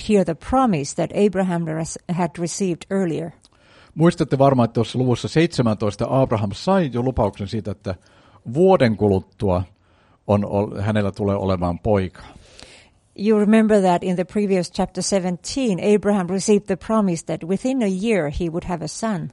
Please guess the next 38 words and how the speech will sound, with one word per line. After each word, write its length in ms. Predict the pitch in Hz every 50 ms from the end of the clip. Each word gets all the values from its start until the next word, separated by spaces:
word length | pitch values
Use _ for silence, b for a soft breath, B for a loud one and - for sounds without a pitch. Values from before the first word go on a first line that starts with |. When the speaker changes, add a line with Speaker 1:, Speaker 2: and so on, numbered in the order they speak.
| - - -
Speaker 2:
Ja 140 | 107 98
että 200 | 95 92 - -
sen 200 | 95 - 107 98
pojan 320 | 90 123 117 110 101 104 123
äiti 280 | 104 104 101 - 98
tulee 260 | - 95 90 87 87 87
olemaan 300 | 87 87 85 85 87 85
Saara. 460 | - - 151 143 107 82 80 82 78 - - - _ -
Speaker 1:
And 300 | - 185 185 175 170 160
Sarah 540 | - - - - 240 254 262 240 214 175 156 - -
would 160 | 175 170 165 - -
be 140 | 170 175
the 100 | 156 185
mother 340 | 170 180 196 202 190 180 156
of 180 | 170 170 160 151
that 180 | - 147 -
son. 380 | - - - - - 131 139 147 - _ -
Speaker 2:
Ja 220 | 110 104 101 104 -
siellä 420 | 143 - - 131 123 120 117 113 113 - - -
Abraham 440 | 120 117 113 113 113 110 110 113
lankesi 380 | 117 123 127 117 110 107 - 107
kasvoille 520 | - - 131 - - - 113 110 107 104
ja 60 | 104 101
nauroi. 720 | 101 98 101 107 110 117 110 107 104 101 95 87 90 87 - b b b b b b b b -
Speaker 1:
And 160 | 185 185 170 175 214 220
Abraham, 400 | 196 180 208 202 208 190 185 180
um, 640 | 165 - _ - - - 185 175 170 165 165 - - - _ _ _ - - - 180
fell 220 | - 214 214 208
on 120 | 208 196 185
the 100 | 180 175
ground 420 | - 175 185 170 165 160 165 156 -
and, 340 | - 165 170 160 165 165 -
uh, 260 | 170 165 156 156 165
laughed. 480 | 185 226 220 160 139 - - - - -
Speaker 2:
Se 160 | - - 107
tuntui 380 | - 110 101 95 - 107 101 98
niin 180 | 101 95 101
epätodelliselta. 920 | - 110 101 - 90 90 - 87 80 82 80 85 87 - 92 98 - -